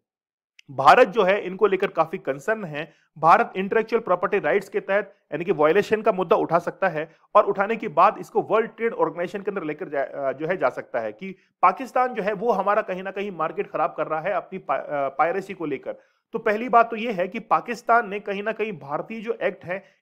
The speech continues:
इनका उल्लंघन किया है और डब्ल्यूटीओ के जो इंटरनेशनल एक्ट्स हैं उनका भी उल्लंघन किया है। तो भारत जो है इसको लेकर काफी कंसर्न है और आगे आने वाले समय में हो सकता है कि भारत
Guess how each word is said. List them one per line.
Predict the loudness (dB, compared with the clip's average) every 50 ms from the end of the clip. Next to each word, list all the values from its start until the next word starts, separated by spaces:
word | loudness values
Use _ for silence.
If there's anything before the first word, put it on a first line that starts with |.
| _ -6
इनका | -6 -2 0 2
उल्लंघन | 2 2 2 0 -4 -6 -6 -8
किया | -8 -6 -2 -2 0 0
है | -2 -4 -6 -8 _ _ _ _
और | 2 2
डब्ल्यूटीओ | 4 4 2 2 2 2 -2 -6 -6 -4 -2 -2 -2
के | -2 -4 -8 -8 -10 _ -8
जो | -6 -4
इंटरनेशनल | -4 -4 -4 -6 -4 -4 -6 -6 -8 -10 -10 -8 -4
एक्ट्स | -4 -4 -4 -6 -6 -8
हैं | -8 -8 -6
उनका | -8 -10 -4 -2 -2 -2
भी | -2 -4
उल्लंघन | -6 -4 -4 -4 -4 -6 -8 -10
किया | -10 -8 -6 -6 -6
है। | -6 -6 -6
तो | -8 -8
भारत | -8 -2 0 2 4 4 2 0
जो | -2 -4
है | -6 -6
इसको | -6 -8 -6 -6 -6
लेकर | -4 -4 -6 -6
काफी | -4 -4 -4 -4 -6 -8
कंसर्न | -10 -12 -12 -10 -10 -12 -10 -8
है | -8 -8 -8 -10 _ _ _ _ _
और | 2 4
आगे | 6 6 4 4 2 0
आने | 2 2 2 4 4
वाले | 4 4 4
समय | 2 -2 -6 -8 -6
में | -6 -6 -4
हो | -4 -2
सकता | -2 -2 -2 -2 -4 -6
है | -4 -4
कि | -6 -10
भारत | -12 -12 0 2 4 4 4 2 0 -6